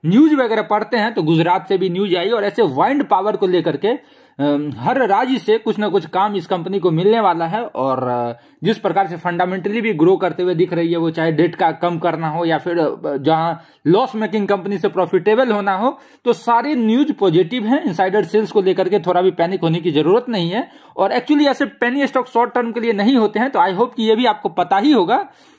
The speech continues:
इस समय नौ रुपया बीस पैसे के आसपास ये स्टॉक चल रहा है। स्टॉप लॉस सात रुपये, साढ़े सात रुपये के आसपास के स्टॉप लॉस को लगा करके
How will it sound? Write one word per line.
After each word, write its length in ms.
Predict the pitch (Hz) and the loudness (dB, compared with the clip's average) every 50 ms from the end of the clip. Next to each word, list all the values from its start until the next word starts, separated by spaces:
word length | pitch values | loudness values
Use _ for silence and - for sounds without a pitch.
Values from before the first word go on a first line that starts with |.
| - _ | -2 _
इस 140 | 285 269 - | 0 0 2
समय 220 | - 220 214 254 269 | 0 0 0 0 0
नौ 180 | 196 196 214 | 2 0 2
रुपया 240 | 202 196 165 220 214 | 0 0 0 0 0
बीस 200 | 180 175 190 160 | 0 0 -2 0
पैसे 260 | - 190 170 160 180 | 0 -2 -2 -2 -2
के 80 | 160 170 | -2 -2
आसपास 300 | 151 151 - 175 170 - | -2 -2 -2 -4 -2 0
ये 140 | 165 160 143 | 0 0 0
स्टॉक 240 | - - 156 135 - | 0 -2 -4 -4 -4
चल 220 | - - 196 226 | -4 -2 -2 -2
रहा 160 | 220 170 175 | 0 -2 -2
है। 160 | 180 214 311 381 - - | -2 -4 -6 -8 -6 -8
स्टॉप 360 | - - - 220 226 226 - | -8 -2 0 0 0 0 -2
लॉस 120 | 254 262 254 | -4 -4 0
सात 280 | - 180 151 156 - | 0 0 0 0 -2
रुपये, 180 | 175 165 220 226 | -6 -6 -6 -4
साढ़े 240 | - - 151 156 151 | -2 -2 -2 -2 -2
सात 240 | - 156 147 147 | -2 -2 -2 -2
रुपये 180 | 147 151 151 180 | -4 -6 -6 -2
के 80 | 170 165 | 0 0
आसपास 320 | 143 139 - 151 156 151 | -2 0 0 -2 -2 0
के 120 | - 151 | -2 -2
स्टॉप 300 | 143 - - 175 170 - | -2 -2 -2 -4 -2 0
लॉस 160 | - 269 - - | -2 -4 -2 -2
को 80 | 220 | -2
लगा 240 | 180 165 151 147 127 | 0 0 0 0 -2
करके 300 | - 143 151 147 226 254 | -4 -8 -6 -2 -2 -2